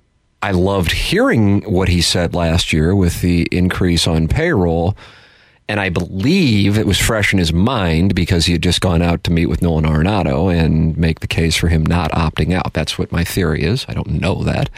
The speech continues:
Uh, at winter warm-up, he said, "Well, you know, did payroll increase?" Well, that's in the eye of the beholder. It did go up, so I say it increased, but you might not think it increased enough, but it did increase. So it became a game of semantics, which I think alienates people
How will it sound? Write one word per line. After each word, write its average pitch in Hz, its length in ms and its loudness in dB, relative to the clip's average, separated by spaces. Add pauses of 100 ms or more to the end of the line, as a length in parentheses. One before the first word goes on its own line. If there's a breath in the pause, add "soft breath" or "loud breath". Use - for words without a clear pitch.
(640 loud breath)
Uh, 90 80 -2
at 90 200 0
winter 98 200 2
warm-up, 95 420 0
he 90 120 2
said, 87 180 0
"Well, 87 280 2
you 95 220 0
know, 85 260 2 (240)
did 85 340 -2
payroll 90 420 2
increase?" 135 440 0
Well, 90 60 0
that's 87 240 0
in 95 80 2
the 85 100 2
eye 80 140 0
of 80 80 2
the 82 60 -2
beholder. 87 500 0
It - 200 -4
did 90 200 -2
go 85 180 0
up, - 240 -4
so 71 240 -4
I 80 140 0
say - 200 -4
it 71 100 -4
increased, - 480 -4
but - 160 -8
you 90 80 0
might 85 220 0
not 80 180 -2
think 76 160 0
it 82 60 0
increased 73 380 -2
enough, 120 320 -2
but 85 120 -2
it 78 100 -4
did 104 160 0
increase. - 400 -4
So 92 80 -2
it 87 80 -2
became 95 280 -2
a 87 40 2
game 85 260 0
of 80 80 -2
semantics, 113 540 0
which 143 100 -2
I 101 120 0
think 117 180 -2
alienates 170 480 0
people 131 400 0